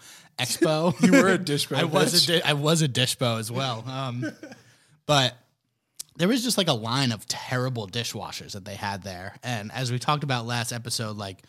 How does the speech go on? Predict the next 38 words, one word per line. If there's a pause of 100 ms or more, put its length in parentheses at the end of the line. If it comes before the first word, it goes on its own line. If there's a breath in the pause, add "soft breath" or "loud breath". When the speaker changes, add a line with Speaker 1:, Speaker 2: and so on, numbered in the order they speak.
(720 soft breath)
Speaker 1:
you
can't
really
suck
at
dishwashers
at
the
establishment
'cause
it
just
Speaker 2:
You
Speaker 1:
fucks
Speaker 2:
can't.
Speaker 1:
everything
up.
Speaker 2:
You
can't.
I
mean,
everything, (120)
everybody
relies
on
you
if
you're
a
dishwasher
at
Speaker 1:
And
Speaker 2:
any
restaurant.
If
you're
Speaker 1:
and,
like,